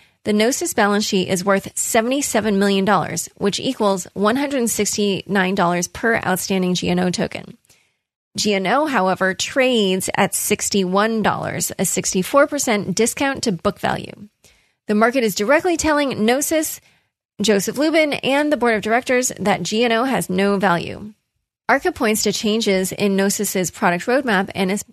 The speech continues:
and mismanagement of its treasury, arguing that as a result, the project's products have failed to gain traction.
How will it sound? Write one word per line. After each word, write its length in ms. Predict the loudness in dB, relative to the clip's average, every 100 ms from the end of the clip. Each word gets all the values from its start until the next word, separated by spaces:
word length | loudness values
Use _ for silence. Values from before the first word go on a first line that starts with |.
| _ -2
and 240 | 0 2
mismanagement 680 | 0 0 0 0 0 -2 0
of 140 | 0 0
its 140 | -2
treasury, 480 | 0 -2 0 -2 -4 _ -20 -6
arguing 440 | -2 0 0 0 0
that 140 | 0
as 220 | 0 -2
a 40 | -2
result, 520 | 0 2 2 0 -10 _ _ -12
the 60 | -6
project's 460 | 0 2 2 -2
products 400 | -2 0 2 0
have 140 | -4 -2
failed 300 | 0 0 0
to 80 |
gain 200 | 0 0
traction. 600 | 0 0 -2 -6 -12 -18